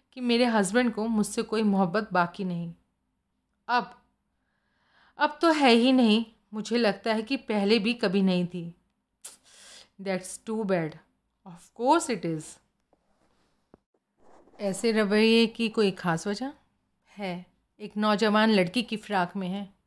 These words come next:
"हो, हो, कब से?" "दो ढाई साल से।" "लड़की कौन?" "है एक लड़की, फुलझड़ी, बाल गर्ल, शो गर्ल, उनमें थोड़ी ही बड़ी होगी हमारी बेटी से, लेकिन मजाल है,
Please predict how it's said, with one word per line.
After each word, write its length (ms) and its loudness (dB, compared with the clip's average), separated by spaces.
"हो, 100 0
हो, 160 0
कब 220 -4
से?" 340 -6
"दो 260 2
ढाई 260 2
साल 300 -4
से।" 240 -14
"लड़की 300 -6
कौन?" 260 -2
"है 320 -2
एक 160 -2
लड़की, 460 -2
फुलझड़ी, 680 -6
बाल 320 -2
गर्ल, 320 -8
शो 400 -4
गर्ल, 320 -8
उनमें 300 -6
थोड़ी 280 0
ही 140 0
बड़ी 280 0
होगी 300 0
हमारी 300 0
बेटी 340 -6
से, 220 -16
लेकिन 220 -12
मजाल 520 0
है, 160 -10